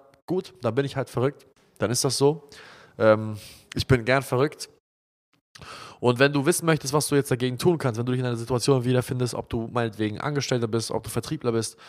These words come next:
oder ob du Unternehmer bist und sagst, "Tarek, ich brauche einen fucking Geschwindigkeits-, äh, ich,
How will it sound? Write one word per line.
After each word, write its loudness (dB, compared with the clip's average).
oder 8
ob 2
du -4
Unternehmer 0
bist -2
und -6
sagst, 0
"Tarek, 2
ich -12
brauche 0
einen -8
fucking -8
Geschwindigkeits-, -4
äh, -2
ich, -6